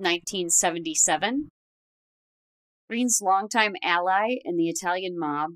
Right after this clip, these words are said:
John Nardi, was killed by a car bomb planted by Pasquale Cisternino and Ronald Carabia after several attempts on his life. Green gave further interviews in the wake of the murder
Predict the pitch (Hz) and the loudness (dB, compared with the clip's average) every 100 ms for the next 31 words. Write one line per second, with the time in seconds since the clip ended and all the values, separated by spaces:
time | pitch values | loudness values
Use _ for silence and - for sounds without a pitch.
0 | _ 165 147 156 151 139 143 226 - _ | _ 0 0 0 0 0 -2 -4 -10 _
1 | _ _ - 170 - 247 254 220 208 190 | _ _ -6 -6 -2 2 2 2 4 4
2 | 180 - 214 202 165 151 139 135 - 175 | 2 2 2 4 2 0 -8 -10 -4 -4
3 | 160 175 170 156 156 139 139 151 147 - | -2 -4 -6 -4 -2 -2 -2 -4 -2 -2
4 | - 180 202 233 247 - - - 202 185 | 0 2 4 2 -2 -4 0 2 2 0
5 | - 180 151 170 156 131 175 208 _ _ | -2 -2 0 0 0 -2 -4 -6 _ _
6 | _ _ 165 160 151 143 143 156 190 226 | _ _ -2 -2 -2 -2 -2 0 0 0
7 | 226 220 - 185 185 160 156 175 143 127 | -4 -6 -10 -2 0 2 2 2 0 -2
8 | 170 254 _ _ _ - 170 185 170 - | -2 -4 _ _ _ -2 0 2 2 4
9 | 185 165 156 147 - 135 - - - - | 2 2 0 0 -2 -8 -4 0 0 -2
10 | - 156 135 139 127 - - - - - | -8 -8 -8 -6 -4 -4 -4 -10 -14 -20
11 | - _ _ _ _ _ _ _ _ _ | -20 _ _ _ _ _ _ _ _ _
12 | _ _ _ 240 262 262 240 185 - 214 | _ _ _ -2 0 2 0 -2 -4 -4
13 | 196 185 - 190 190 226 240 233 202 180 | -2 -4 -4 -6 -6 -6 -2 -2 0 0
14 | 160 170 185 - 190 170 170 156 151 147 | 0 -2 -4 -4 -6 -2 -2 0 -2 -4
15 | 143 151 | -8 -8